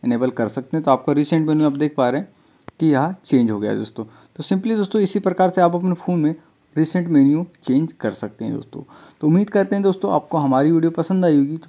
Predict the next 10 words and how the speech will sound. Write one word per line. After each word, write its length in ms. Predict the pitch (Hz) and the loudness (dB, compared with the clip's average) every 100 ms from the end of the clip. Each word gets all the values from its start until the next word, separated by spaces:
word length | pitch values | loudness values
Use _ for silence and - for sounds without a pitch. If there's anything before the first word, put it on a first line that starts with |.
| - | 0
प्लीज़ 220 | 180 185 | 0 2
दोस्तों, 360 | 185 175 180 | 0 0 -4
वीडियो 260 | 180 185 202 | -2 0 0
को 80 | 196 | 2
लाइक 200 | 165 156 | 2 0
कीजिएगा 380 | 156 147 151 156 - | 0 0 0 -2 -4
और 300 | 123 113 120 - | -2 0 -2 -4
चैनल 280 | 165 175 175 | -4 -2 -4
को 200 | 170 160 | -4 -4
सब्सक्राइब 520 | 156 135 - 123 131 | -6 -8 -2 -2 -2